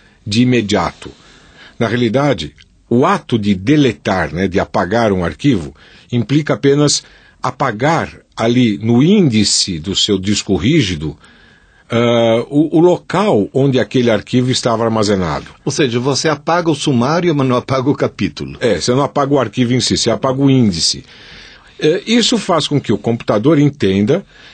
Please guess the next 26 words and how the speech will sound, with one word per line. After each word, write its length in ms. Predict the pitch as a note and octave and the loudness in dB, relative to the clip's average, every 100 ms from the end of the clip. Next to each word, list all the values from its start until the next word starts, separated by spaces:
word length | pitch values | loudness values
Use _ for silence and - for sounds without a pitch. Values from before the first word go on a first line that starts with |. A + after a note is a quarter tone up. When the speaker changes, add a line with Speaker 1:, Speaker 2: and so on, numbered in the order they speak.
| - | -10
Speaker 1:
que 300 | - C#3 D#3 | 0 2 2
aquele 440 | - A#2+ - G#3 F#3 | 0 -6 0 0 2
espaço 640 | - - B2 A#2+ - - | 0 -2 0 0 0 -4
que 200 | E2 G#2 | -4 -2
antes 340 | G#2 F2+ - E2 | 0 0 -4 -6
estava 380 | - G2 F2 E2+ | -4 -4 -2 -2
sendo 240 | G2 F2+ | -2 -2
ocupado 560 | - D2+ G2 E2+ C#2+ D2+ | -4 -4 -2 -2 -4 -10
fisicamente, 1120 | - F#3+ G#3+ G3+ F#3+ C#3 G#2 F2 C#2+ - - _ G#2+ | -2 2 2 0 0 0 0 -2 -6 -10 -12 _ -2
e 60 | |
está 380 | G#2 - D3 F3+ | 0 0 -2 0
ainda, 460 | G2 G2+ F2+ D2+ - - - _ _ | 0 0 0 -4 -8 -16 -20 _ _
por 100 | A#2 | 0
um 100 | C3+ | 2
determinado 600 | C3 G#2 G#2+ G2+ F#2+ F#2 | 0 0 0 2 2 0
arquivo, 500 | E2+ - A2 D#2 C2+ _ _ _ _ _ - - | -2 -2 -2 -2 -8 _ _ _ _ _ -14 -2
ele 200 | C3+ D3+ | 0 2
agora 280 | C3 C#3 | 2 2
é 60 | D3+ | 4
um 80 | D#3+ | 2
espaço 420 | - C#3+ D3 - | 0 -2 -2 0
liberado. 840 | C3 C#3+ C#3+ C#3 G#2+ G#2 D#2 D2 - - - | 2 2 2 2 2 0 -2 -8 -10 -20 -12
Speaker 2:
Ou 60 | |
seja, 320 | - B2+ D#2 C2+ - - - | -4 -2 -4 -10 -18 -20 -4
pode 300 | C#3+ D3 B2+ | -2 -2 -2
ser 340 | - F3+ G3+ | 2 2 0